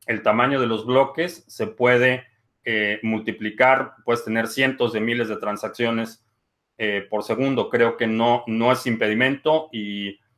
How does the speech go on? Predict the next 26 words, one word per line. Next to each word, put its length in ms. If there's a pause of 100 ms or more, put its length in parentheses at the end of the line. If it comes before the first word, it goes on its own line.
(380)
el 240
hecho 280
de 120
que 300 (220)
tengamos 560
una 260
solución 760 (400)
de 180
segunda 460
capa 420
como 260
Lightning 340
Network, 460 (200)
que 160
es 100
la 160
primera 540
y 160
que 120
no 360
necesariamente 760
va 120
a 20
ser 180
la 140
única, 500